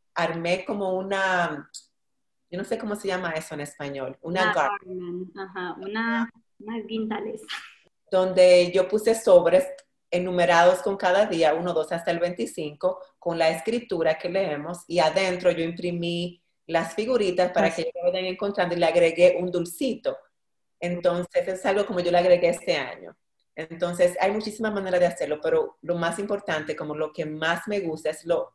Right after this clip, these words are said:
Speaker 1: lo mucho que ellos se emocionan de escuchar la, lo, o sea, de encontrar los animalitos o de encontrar
Speaker 2: Ajá.
Speaker 1: las figuritas y armar el nacimiento y de, esperando de que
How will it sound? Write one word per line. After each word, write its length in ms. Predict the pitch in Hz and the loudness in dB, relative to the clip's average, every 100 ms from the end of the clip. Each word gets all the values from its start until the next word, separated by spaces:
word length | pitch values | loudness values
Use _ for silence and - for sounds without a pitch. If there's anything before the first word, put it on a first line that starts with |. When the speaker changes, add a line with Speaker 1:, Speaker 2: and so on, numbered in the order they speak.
| - | -8
Speaker 1:
lo 140 | 170 | -6
mucho 400 | 170 202 214 208 - | -4 -6 -6 -8 -6
que 100 | 185 | -2
ellos 180 | 190 196 | -2 -2
se 60 | 196 | -4
emocionan 640 | 180 175 - 190 160 151 | -4 -6 -4 -4 -4 -2
de 80 | 151 | -2
escuchar 640 | 151 - 156 - 156 160 | -4 -8 -10 -2 0 0
la, 280 | 165 151 147 - - | 0 0 -2 -6 -8
lo, 140 | 156 | -4
o 360 | 160 160 _ _ | -4 -4 _ _
sea, 160 | 185 165 | 0 0
de 160 | 165 | 0
encontrar 480 | 165 180 175 185 190 | -4 -4 -2 2 2
los 160 | 233 269 | 2 0
animalitos 760 | 226 214 202 160 147 156 156 151 | -2 0 0 -2 -4 -4 -4 -6
o 40 | |
de 100 | 143 | -8
encontrar 480 | 156 165 156 - 160 | -6 -6 -6 -2 0
Speaker 2:
Ajá. 40 | 185 | 0
Speaker 1:
las 60 | - | -2
figuritas 600 | 196 190 165 151 143 151 - _ _ - | -2 -2 -2 -4 -4 -8 -10 _ _ -2
y 60 | |
armar 320 | 147 156 156 | 0 0 2
el 80 | 180 | 2
nacimiento 640 | 196 196 202 175 143 139 | 2 -4 -4 -4 -6 -6
y 40 | 151 | -4
de, 180 | 147 - | -4 -6
esperando 600 | - - 151 175 175 156 | -6 2 2 4 2 0
de 140 | 147 | -2
que 320 | - 139 87 | -2 -4 -4